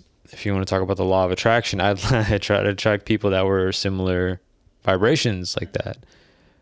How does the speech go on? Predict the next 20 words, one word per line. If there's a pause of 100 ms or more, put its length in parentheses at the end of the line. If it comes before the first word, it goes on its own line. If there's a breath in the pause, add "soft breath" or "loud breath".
(140)
So
how
do
two
people
that
have
low
self-esteem,
low
self-worth,
like,
interact?
Like,
that,
that's
enmeshment.
That's
a
toxic